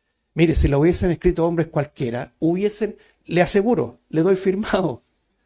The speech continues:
hubiesen puesto los mejores ejemplos, hombres ejemplares.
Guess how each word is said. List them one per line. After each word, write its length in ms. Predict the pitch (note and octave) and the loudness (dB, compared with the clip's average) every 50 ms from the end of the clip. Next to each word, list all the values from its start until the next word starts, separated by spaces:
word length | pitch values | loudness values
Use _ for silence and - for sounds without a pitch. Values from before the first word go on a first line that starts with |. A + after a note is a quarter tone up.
| _ _ _ _ _ _ _ _ _ _ | _ _ _ _ _ _ _ _ _ _
hubiesen 460 | - C#3 D3+ E3+ E3+ - F3+ D#3 C#3 | 0 2 4 4 4 2 0 -4 -2
puesto 340 | - - F3 E3+ - - F3 | 0 0 0 0 0 -2 -4
los 160 | D#3 D3+ C#3 | -2 -4 -4
mejores 600 | C#3+ C#3 C#3 C3 - - E3 E3+ F3 D#3+ - - | -6 -8 -8 -10 -6 -4 -2 0 0 0 0 -2
ejemplos, 1040 | D#3+ - - - F3+ F3+ E3+ D#3 - - - B2 A#2 A2 - - - - - - - - _ _ _ _ _ _ _ _ _ _ _ _ _ _ _ _ _ | -4 -4 -2 -2 0 0 0 -2 -6 -6 -6 -4 -4 -4 -6 -8 -10 -10 -12 -14 -18 -20 _ _ _ _ _ _ _ _ _ _ _ _ _ _ _ _ _
hombres 440 | - D#3 F3 E3 D3+ E3 D3 - - | 2 2 4 2 0 -2 -2 -4 -6
ejemplares. 960 | C#3 - - C#3+ C#3 C3 - - E3+ F3+ F#3 E3 C3 - - - - - - | -8 -4 -4 -4 -4 -4 -4 -2 -2 -2 0 -2 -4 -8 -10 -10 -14 -16 -16